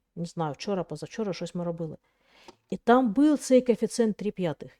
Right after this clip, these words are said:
І ми точно розуміємо, що у нас уже ми знаємо кількість резисторів.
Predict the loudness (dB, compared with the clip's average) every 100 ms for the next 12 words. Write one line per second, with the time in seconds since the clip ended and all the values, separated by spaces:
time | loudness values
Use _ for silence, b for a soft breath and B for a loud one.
0 | _ -2 -2 4 4 4 -2 -2 -4 -4
1 | -4 -4 -4 -6 -2 -2 0 -2 -4 -8
2 | -6 -2 -2 -2 -4 -4 -4 -6 -8 -10
3 | -12 -10 -10 -12 -18